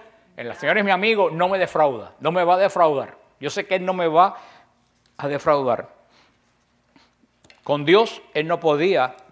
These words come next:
fracasar. Dios le da la unción de Dachén a aquellos que saben que Dios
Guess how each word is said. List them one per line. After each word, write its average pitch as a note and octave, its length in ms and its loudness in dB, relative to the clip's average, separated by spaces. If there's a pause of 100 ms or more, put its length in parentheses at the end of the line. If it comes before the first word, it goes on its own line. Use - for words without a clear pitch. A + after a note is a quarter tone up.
(540)
fracasar. A#2+ 540 -8
Dios D#3+ 180 4
le F#3 100 4
da F3 80 4
la E3+ 60 4
unción F3 260 -6
de E3 100 -2
Dachén F#3+ 380 -2 (320)
a B2+ 100 -14
aquellos D#3 280 -4
que D#3+ 100 -4
saben E3+ 440 2
que B2+ 160 -6
Dios E3+ 360 -6